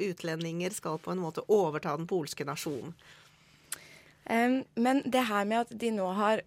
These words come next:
Speaker 2: eh, pushet inn sine dommer i konstitusjonsdomstolen, til tider grunnlovsstridig, og også driver med en del lovendringer i forhold til Høyesterett,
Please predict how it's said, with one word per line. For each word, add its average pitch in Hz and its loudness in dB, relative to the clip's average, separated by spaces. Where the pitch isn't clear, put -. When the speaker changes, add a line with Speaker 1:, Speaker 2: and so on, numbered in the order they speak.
Speaker 2:
eh, 214 0
pushet - -4
inn 226 0
sine 190 -2
dommer 175 -2
i - -
konstitusjonsdomstolen, 175 -4
til 220 -2
tider 190 -4
grunnlovsstridig, 202 0
og 214 4
også 214 -6
driver 180 0
med 190 0
en 190 -4
del 196 2
lovendringer 170 0
i 214 -4
forhold 170 -2
til 196 -8
Høyesterett, 175 -6